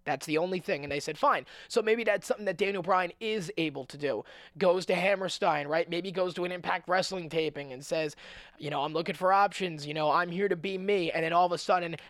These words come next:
at number thirty at Chase Field, the Yes chants start going crazy,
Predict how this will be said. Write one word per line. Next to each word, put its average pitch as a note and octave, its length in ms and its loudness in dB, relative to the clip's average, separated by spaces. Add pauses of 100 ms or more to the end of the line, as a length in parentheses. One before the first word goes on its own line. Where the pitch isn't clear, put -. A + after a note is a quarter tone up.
at F3+ 120 2
number F3+ 280 -2
thirty E3+ 400 2
at D3 60 -10
Chase E3 280 -4
Field, D#3 400 -2 (220)
the D3+ 80 -6
Yes E3+ 320 0
chants E3+ 400 -6
start E3+ 260 2
going E3+ 240 0
crazy, E3 500 -2